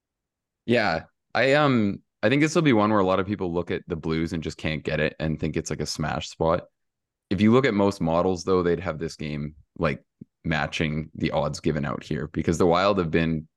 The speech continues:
pretty unlucky. I played them on Sunday. I thought it was okay. If you look at their last four games, which have come against really tough teams,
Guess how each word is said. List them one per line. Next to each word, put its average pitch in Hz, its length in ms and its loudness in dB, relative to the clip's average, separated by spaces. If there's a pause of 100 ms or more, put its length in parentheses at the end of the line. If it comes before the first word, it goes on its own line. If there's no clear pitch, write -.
pretty 87 240 2
unlucky. 78 480 0
I 90 40 2
played 117 220 2
them 98 120 2
on 82 120 0
Sunday. 80 500 -4
I 80 60 -6
thought 87 220 0
it - 20 0
was 78 140 -4
okay. 76 420 -6
If 78 80 -8 (400)
you 117 80 2
look 123 80 6
at 131 80 2
their 117 100 4
last 90 300 2
four 95 160 2
games, 85 320 -2
which 87 120 -6
have 85 100 -14
come 85 180 -4
against 82 260 -2
really 85 320 2
tough 85 280 -4
teams, 82 420 -10